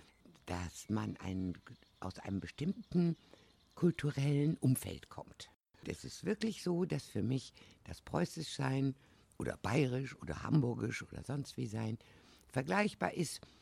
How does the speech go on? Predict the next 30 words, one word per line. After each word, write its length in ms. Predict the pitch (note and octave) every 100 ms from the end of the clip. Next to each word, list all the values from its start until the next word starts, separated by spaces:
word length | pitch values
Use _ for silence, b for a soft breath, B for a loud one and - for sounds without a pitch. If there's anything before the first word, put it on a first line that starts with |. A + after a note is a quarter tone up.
| B B _ -
auf 160 | A2
das 280 | - F2 -
europäische 600 | D#2 - - F#3+ F#3+ D3
Ebene 460 | E3 D3 B2+ C3 B2+
mit 240 | - -
Deutsch 280 | A2 G#2+ -
sein, 200 | A#2 A2
Französisch 640 | - - - F#2 E2 E2+
sein, 260 | E2 F2+ G2
Italienisch 720 | - - D2+ D#2 F#2+ F2+ E2+
sein 380 | - - F2 F2 -
oder 140 | - F2 -
Spanisch 480 | - - D#2+ -
sein. 220 | - - - _ _ -
Und 120 | C#3+
ich 100 | C#3
kann 200 | C#3 C#3
mir 180 | C3+ D#2+
auch 140 | -
wirklich 360 | F3 F3 E3 -
sehr 200 | A#2 C#3
gut 200 | D3 -
vorstellen, 520 | - - - G#2 D3 - B B B B B B B -
in 140 | C#3+
jedem 300 | C3 D#3 D3+
von 180 | - C3
diesen 240 | B2+ A#2 A2
Ländern 380 | G#2+ A#2+ A#2
zu 120 | - -
leben. 340 | - -